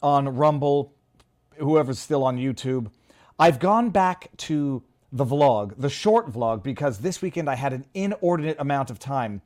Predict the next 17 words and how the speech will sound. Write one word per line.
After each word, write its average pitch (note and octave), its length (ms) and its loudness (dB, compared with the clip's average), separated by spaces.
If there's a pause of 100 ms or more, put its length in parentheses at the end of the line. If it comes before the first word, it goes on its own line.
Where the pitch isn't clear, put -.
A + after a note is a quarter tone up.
(340)
spent D3+ 380 -2
waiting. E3 400 -2 (540)
And D#3 300 0
time G3+ 360 -4
is A#2+ 120 -6
never E3+ 320 -4
wasted. D3 340 -6
You, F#3+ 200 2
I, C4+ 120 4 (440)
I D4 160 6
mean, A3+ 260 0
I G3 120 6
don't G3+ 100 8
wanna F3 160 6
tell D4 320 2
people D3 280 -2
this. C3 320 -6